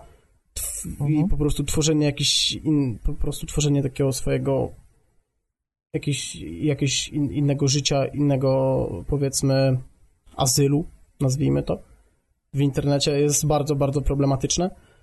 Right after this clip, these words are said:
Speaker 1: i jest, naprawdę potrafi się strasznie w dół i to jest to, o czym mówię, że ludzie tworzą po prostu jakieś ideały. Często właśnie wspomnieliśmy o tej naturze seksualnej, przez to popadają w kompleksy.
Speaker 2: Tak.
Speaker 1: To
Speaker 2: Wydaje mi
Speaker 1: jest
Speaker 2: się, że właśnie
Speaker 1: takie
Speaker 2: internet jest problemem nastolatków.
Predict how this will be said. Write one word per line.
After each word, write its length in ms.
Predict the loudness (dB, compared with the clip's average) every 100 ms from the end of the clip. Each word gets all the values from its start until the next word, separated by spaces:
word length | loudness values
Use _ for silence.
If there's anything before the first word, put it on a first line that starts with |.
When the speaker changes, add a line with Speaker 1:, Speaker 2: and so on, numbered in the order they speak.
| _ _ _ -2
Speaker 1:
i 400 | 0 2 2 2
jest, 320 | 2 0 0
naprawdę 420 | 0 2 2 0
potrafi 480 | 2 0 0 -2 -2
się 320 | -4 0 2 0
strasznie 340 | 0 0 0
w 60 | 0
dół 180 | 0
i 80 | 0
to 120 | 0
jest 220 | 0 0 0
to, 100 | 0
o 60 |
czym 180 | 2 2
mówię, 280 | 2 2 2
że 320 | 2 2 2
ludzie 580 | 0 2 2 2 0 -2
tworzą 560 | -6 -2 0 2 2 0
po 100 | 0
prostu 420 | -2 0 0 2
jakieś 320 | 2 2 0
ideały. 560 | 0 -2 0 2 2 0 -6 -20 _ _ -8
Często 340 | -2 -2 0
właśnie 280 | -2 0 0
wspomnieliśmy 340 | 2 2 2 0
o 40 |
tej 120 | 0
naturze 300 | 0 0 0
seksualnej, 560 | 0 -2 0 2 2 2
przez 180 | 0 -2
to 80 |
popadają 420 | -2 0 0 0 0
w 60 |
kompleksy. 480 | 0 2 2 2 -2
Speaker 2:
Tak. 120 | -6
Speaker 1:
To 100 | 0
Speaker 2:
Wydaje 160 | 4 4
mi 20 |
Speaker 1:
jest 100 | 4
Speaker 2:
się, 80 | 2
że 100 | 4
właśnie 240 | 2 4
Speaker 1:
takie 100 | 2
Speaker 2:
internet 340 | 2 2 2 0
jest 160 | -2
problemem 420 | 0 2 2 4 2
nastolatków. 600 | 0 0 0 2 0